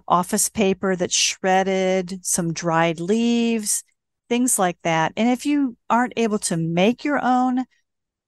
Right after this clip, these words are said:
look at your bagged compost, flip it over, because usually there's, um, peat is listed as, peat moss is listed as one of the top three ingredients. So that they're just selling you an expensive bag of peat moss.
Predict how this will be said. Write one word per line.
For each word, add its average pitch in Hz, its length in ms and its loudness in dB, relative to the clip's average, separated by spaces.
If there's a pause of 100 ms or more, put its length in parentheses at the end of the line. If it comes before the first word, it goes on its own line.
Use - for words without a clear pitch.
(220)
look 220 260 4
at 269 80 -2
your 240 140 -2
bagged 190 420 -2
compost, 202 680 0
flip 202 400 0
it 285 80 0
over, 202 340 0
because 175 480 -2
usually 214 560 0
there's, 190 480 0
um, 170 520 0 (760)
peat 285 320 0
is 185 300 -4
listed 202 360 0
as, - 460 -2
peat 240 160 0
moss 202 240 0
is 175 100 -2
listed 180 300 0
as 170 160 -2
one 175 140 2
of 165 100 -4
the 165 80 -4
top - 300 -6
three 175 180 -2
ingredients. 220 520 0
So 185 120 -2
that 196 240 4 (480)
they're 208 100 4
just 233 240 -2
selling 226 320 2
you 185 220 -2
an 165 160 -4
expensive 175 480 -2
bag 165 260 2
of 156 140 -10
peat - 240 -4
moss. - 340 -4